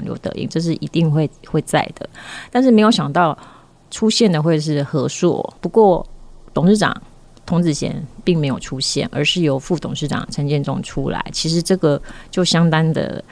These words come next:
让人家觉得有一点吃想象空间。对，那其实我们可以看说为什么他会找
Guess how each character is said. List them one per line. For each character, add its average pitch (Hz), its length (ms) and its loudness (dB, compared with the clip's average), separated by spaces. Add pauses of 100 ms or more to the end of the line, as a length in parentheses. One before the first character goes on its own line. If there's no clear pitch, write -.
(140)
让 170 140 2
人 147 100 -2
家 147 140 -2
觉 127 180 -4
得 92 180 -6
有 64 200 -4
一 147 80 -2
点 117 280 -4 (300)
吃 143 460 -4 (180)
想 - 180 -4
象 165 220 0
空 151 260 -4
间。 - 240 -8 (400)
对， - 240 -8 (280)
那 240 100 6
其 196 160 2
实 185 160 4
我 151 140 2
们 127 160 -4
可 180 120 0
以 151 60 2
看 160 240 0
说 156 140 0
为 175 100 0
什 - 100 -4
么 - 80 -4
他 143 140 -2
会 147 140 0
找 - 120 -6